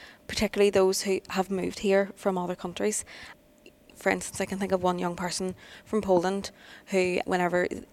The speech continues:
her family moved here, they were placed in housing in a predominantly Protestant area,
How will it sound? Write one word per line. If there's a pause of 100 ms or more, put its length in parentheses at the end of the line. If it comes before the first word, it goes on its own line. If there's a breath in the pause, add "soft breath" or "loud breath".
her
family
moved
here,
they
were
placed
in
housing (380 loud breath)
in
a
predominantly
Protestant
area,